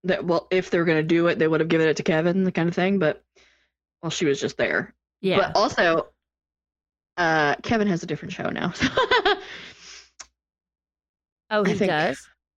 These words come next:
Speaker 1: I think he's on a different C W show. I think that's also
Speaker 2: Oh,
Speaker 1: a
Speaker 2: that's
Speaker 1: thing.
Speaker 2: right. He's on, um, not The Flash,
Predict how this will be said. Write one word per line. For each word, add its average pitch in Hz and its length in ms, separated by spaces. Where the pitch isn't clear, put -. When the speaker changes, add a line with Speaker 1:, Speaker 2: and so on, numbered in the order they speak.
Speaker 1:
I 190 100
think 196 180
he's 180 160
on 165 140
a 165 40
different 160 280
C 190 140
W 165 280
show. 160 240
I 165 100
think - 200
that's - 380
also 226 560
Speaker 2:
Oh, 233 40
Speaker 1:
a 226 60
Speaker 2:
that's 214 280
Speaker 1:
thing. 202 80
Speaker 2:
right. 156 380
He's 196 280
on, 180 680
um, 165 1040
not 185 260
The 165 80
Flash, 143 680